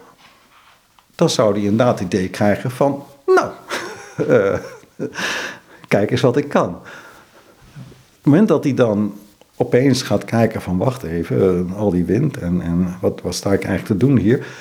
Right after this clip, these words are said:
En dat hij dan zingt, dat is eigenlijk het moment waar het om gaat. Maar dan moet hij wel eerst uit de boot stappen en op het water gaan lopen. Om dit te kunnen ervaren en, en, en om werkelijk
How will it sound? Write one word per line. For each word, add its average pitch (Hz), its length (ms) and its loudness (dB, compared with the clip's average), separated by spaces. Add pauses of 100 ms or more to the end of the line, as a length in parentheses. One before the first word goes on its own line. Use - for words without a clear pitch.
(480)
En 120 160 2
dat 104 140 2
hij 117 100 -2
dan 95 240 2
zingt, 120 480 4 (1400)
dat 156 280 2
is 131 100 -4
eigenlijk 98 300 0
het - 120 -10
moment 107 420 4
waar 98 160 2
het 98 120 0
om 104 160 -6
gaat. 123 400 -4 (1080)
Maar 143 120 4
dan 127 100 4
moet 135 120 0
hij 110 100 2
wel 165 280 2
eerst 127 280 2
uit - 260 -12
de 101 100 2
boot 90 280 0
stappen 135 500 -2 (160)
en 135 200 2
op 160 120 2
het 131 140 0
water 131 320 0
gaan 104 220 -8
lopen. 90 360 -8 (840)
Om - 300 0
dit 151 180 2
te - 100 -4
kunnen 104 320 0
ervaren 113 560 -2
en, 101 160 -2
en, 92 380 -4
en 98 120 0
om 95 180 0
werkelijk 131 760 2